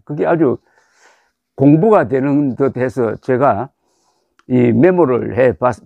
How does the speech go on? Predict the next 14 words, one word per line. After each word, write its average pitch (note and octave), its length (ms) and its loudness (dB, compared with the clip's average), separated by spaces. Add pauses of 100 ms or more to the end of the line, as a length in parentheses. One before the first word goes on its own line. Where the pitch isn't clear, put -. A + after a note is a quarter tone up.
보았습니다. G2 920 -4 (1000)
세계적 F#3 720 2 (240)
지금 D#3 500 0
어려움에 D3+ 600 2
처해 D3 320 -2
있는데, A#2 640 -6 (640)
첫째, F3 600 0 (300)
이 B2+ 500 -2 (640)
코로나 F3 380 2
사태, G2 520 -10 (640)
두 C#3+ 160 2
번째, E3 580 0 (380)
우크라이나 F#3 500 0
사태 A2 480 -8